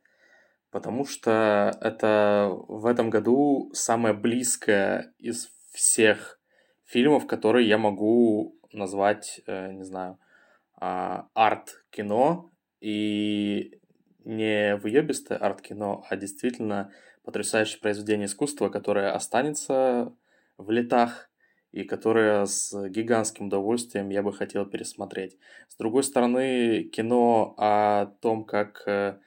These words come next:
абьюзер-ублюдок Адам Драйвер убивает свою жену и, а,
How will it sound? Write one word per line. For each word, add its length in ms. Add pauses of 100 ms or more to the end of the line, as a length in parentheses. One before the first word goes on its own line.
(600)
абьюзер-ублюдок 1160 (100)
Адам 280
Драйвер 560
убивает 480
свою 280
жену 600
и, 440 (500)
а, 640